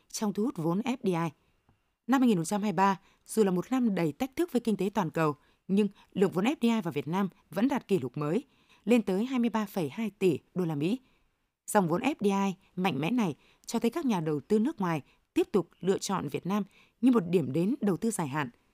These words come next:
Sự gia tăng dòng vốn F D I cũng sẽ góp phần thúc đẩy sản xuất, tạo thêm việc làm, góp phần vào tăng trưởng kinh tế. Do đó, các chuyên gia kinh tế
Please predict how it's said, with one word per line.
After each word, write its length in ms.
Sự 220
gia 140
tăng 180
dòng 180
vốn 160
F 180
D 40
I 340
cũng 100
sẽ 120
góp 160
phần 220
thúc 180
đẩy 160
sản 220
xuất, 220
tạo 160
thêm 140
việc 180
làm, 220
góp 180
phần 200
vào 80
tăng 140
trưởng 240
kinh 140
tế. 280
Do 140
đó, 120
các 120
chuyên 140
gia 120
kinh 180
tế 160